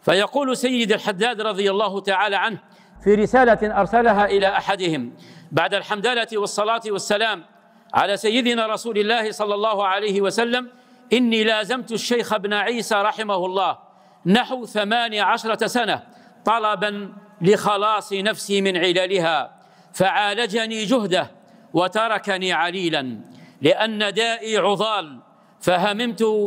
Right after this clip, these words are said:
أن أتخذ شيخا ولو أفاقيا خارجا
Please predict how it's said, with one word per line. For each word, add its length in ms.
أن 140
أتخذ 680
شيخا 580
ولو 380
أفاقيا 880
خارجا 720